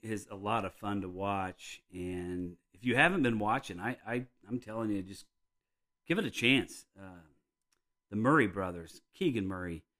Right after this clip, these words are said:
is something else. A lot of people are picking him to be a first-round draft pick, and Luka Garza was so special last year. Keegan is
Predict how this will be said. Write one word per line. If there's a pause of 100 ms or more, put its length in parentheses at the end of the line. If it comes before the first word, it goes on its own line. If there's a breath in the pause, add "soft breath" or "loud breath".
(300)
is
something
else.
A
lot
of
people
are
picking
him
to
be
a
first-round
draft
pick,
and (500)
Luka
Garza
was
so
special
last
year. (680)
Keegan
is